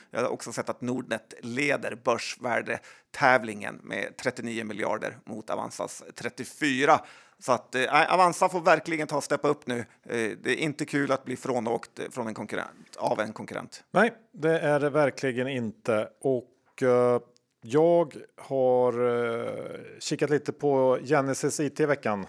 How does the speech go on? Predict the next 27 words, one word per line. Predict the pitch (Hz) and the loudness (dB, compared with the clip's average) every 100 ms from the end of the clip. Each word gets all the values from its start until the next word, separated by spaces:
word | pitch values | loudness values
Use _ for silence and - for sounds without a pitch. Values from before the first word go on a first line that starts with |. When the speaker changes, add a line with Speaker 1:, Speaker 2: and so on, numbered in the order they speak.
| - | -8
Speaker 2:
Du | 113 | -2
vet, | 107 - | -2 -2
det | 107 | -4
här | 107 101 | -2 -2
lilla | 92 101 101 101 98 98 95 95 92 | -2 -6 -4 -2 0 0 0 0 -2
affärssystembolaget | 98 110 95 104 - 104 95 92 104 95 - 110 101 98 98 113 110 _ - _ - | -4 -4 -6 -10 -8 -6 -6 -8 -12 -12 -4 0 2 2 2 0 -2 _ -20 _ -4
Speaker 1:
Ja, | 131 | -2
var | 156 | -2
det | |
inte | - | 0
Speaker 2:
som | 180 | 2
Speaker 1:
bud | 196 | 2
på | 190 | 4
dem | 156 160 170 | 2 2 2
eller | 147 196 | 6 6
Speaker 2:
Jo. | |
Speaker 1:
från | 170 151 151 | 4 -2 -4
någon | 143 | -6
skogs-, | - 147 - - - | -6 -8 -8 -12 -4
eh, | 127 113 113 | -2 0 0
eller | 123 143 | -2 -4
största | - 151 131 135 127 | -2 -2 2 4 4
ägaren? | 127 135 139 - | 2 -2 -10 0
Speaker 2:
Ja, | 156 196 202 | 6 6 6
men | 208 | 4
precis. | 196 175 190 147 113 - - | 0 2 2 2 0 -4 -4
Ehm, | 147 143 135 127 135 | 2 4 4 0 -4